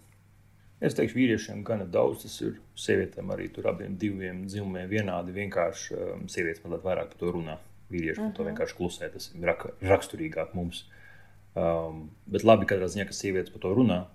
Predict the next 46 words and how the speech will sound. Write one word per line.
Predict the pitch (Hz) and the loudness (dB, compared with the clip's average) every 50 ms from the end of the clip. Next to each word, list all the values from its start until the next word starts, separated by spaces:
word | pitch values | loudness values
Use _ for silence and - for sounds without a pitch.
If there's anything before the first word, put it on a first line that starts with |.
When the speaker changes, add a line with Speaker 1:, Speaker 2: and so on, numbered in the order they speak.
| - - | -16 -10
Speaker 1:
viennozīmīgi | - 90 87 85 85 - 80 78 76 | -8 -6 -4 -4 -4 -4 -4 -4 -6
Speaker 2:
Mhm. | 71 73 | -4 -4
Speaker 1:
tur | 80 - | -6 -4
cepums | - - 85 - - 85 87 - | 0 0 -2 0 -2 -6 -4 2
jums | 113 110 107 - - - - - - - - - - | 6 6 6 6 4 0 -8 -18 -20 -20 -20 -10 -6
par | - 85 | -6 -2
to, | - 87 82 | -2 -2 -2
ka | 82 80 | -2 -2
kādā | - 85 82 | 0 0 0
ziņā | 80 92 87 78 | 2 2 0 -2
tā | 76 80 | -2 -2
problēma | - 95 82 82 82 76 | -2 0 0 0 -2 -4
tiek | 73 - | -2 2
ak-, | 104 98 95 - - - | 2 2 2 2 0 0
aktualizēta. | 92 95 - - 85 85 - - - - - - - - - - - - | -2 0 0 -4 -6 -4 -4 -4 -6 -6 -6 -10 -18 -20 -20 -20 -12 -6
Speaker 2:
Mhm. | 214 214 208 202 | -4 -4 0 4
Speaker 1:
Um, | - - 90 90 - - - - - - - - - - - - - - - - | 6 6 6 6 4 0 -4 -6 -10 -14 -18 -20 -20 -20 -20 -20 -20 -20 -2 4
tur | - 151 | 8 8
ir | 160 151 | 8 10
dažādi | 131 190 202 185 151 120 107 117 | 8 6 6 8 6 6 6 6
aspekti. | 170 185 - - - 78 - - - - - - - - - - - - - - - | 4 2 0 -2 -6 -8 -8 -10 -14 -20 -20 -20 -20 -20 -20 -20 -20 -12 -6 0 6
Uh, | 101 98 95 92 92 | 6 8 8 8 8
viens, | 113 135 151 135 | 6 6 6 4
ko | - - 110 | 2 0 -2
tu | - - 131 | 0 0 -2
kā | - - 110 98 | 2 4 6 6
nosauc | 110 131 135 - - 107 - - | 6 6 4 2 0 0 0 -2
pašā | - - - 120 110 | -4 -4 -2 -2 0
sākumā, | - 220 214 190 220 - 110 101 98 95 - - - | 4 4 4 6 4 2 2 2 2 0 -4 -2 0
tas | - 107 101 | 0 0 0
galvenokārt | 98 - 170 190 175 127 110 107 107 - - - - - | 8 12 12 12 12 12 8 2 0 -2 -2 -2 0 0
ir | 165 156 | 0 0
saistīts | - - 135 139 131 - 113 104 98 - - | 2 4 4 2 2 2 -2 -2 -2 0 0
ar | 95 92 | 0 2
vecākiem | 107 - - - - 117 123 - - 113 110 104 95 | 4 2 2 4 2 2 2 0 -2 -4 -4 -2 -2
par | 107 104 | -4 -6
to, | - - 143 170 - | 0 2 2 2 2
ka, | - 131 117 98 - - - - - - - - | 2 -2 -4 -4 -6 -12 -16 -18 -20 -20 -10 -2
um, | - 95 95 92 92 92 87 - - - | 2 4 6 6 4 2 -2 -6 -10 -8
tas | - - | -6 -2
jau | - 101 87 | 0 2 4
nāk | 87 123 180 175 - - | 6 8 8 8 6 2
no | 90 90 92 | -4 -4 -4
attiecībām | 90 90 90 - - - - 87 87 | -4 -6 -8 -8 -8 -8 -6 -4 -2
vecākiem, | 90 - - - - 92 - - 95 92 85 | 0 -2 0 0 -2 -4 -4 -6 -8 -8 -8
ka | - | -8